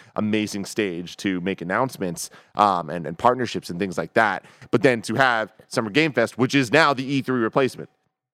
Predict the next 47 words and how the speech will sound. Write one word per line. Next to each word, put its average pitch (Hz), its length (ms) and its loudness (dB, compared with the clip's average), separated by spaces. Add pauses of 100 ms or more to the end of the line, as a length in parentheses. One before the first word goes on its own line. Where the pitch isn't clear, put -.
more 165 200 8
than 139 60 -2
that, 123 160 2
is, 127 280 -2
it 175 140 8
is 160 200 4
E 151 100 -2
three. 147 300 0
It 147 240 0
is 170 340 2
the 127 120 -4
summer 135 440 2
event. 113 400 -2
It 113 140 -2
is 113 180 0
the 113 100 2
thing 151 280 0
that 110 180 -4
the 107 80 0
journalists 143 400 0
are 113 60 -4
gonna 110 160 2
go 135 160 4
to 131 160 -2
to 101 60 -4
play 117 220 0
games. 120 360 -2 (240)
It 113 120 2
is 92 120 -4
where 127 320 4
everyone's 113 400 -2
gonna 101 220 -2
come 117 260 0
to 98 140 -6
announce 110 360 -2
their 113 160 0
games. 113 340 -2 (260)
Uh, 110 280 8
and 113 120 0
then 127 100 2
you 135 100 4
have 135 140 2
Gamescom, 139 480 -4
which - 200 -6
traditionally 120 540 0
has 110 220 2
been 117 360 0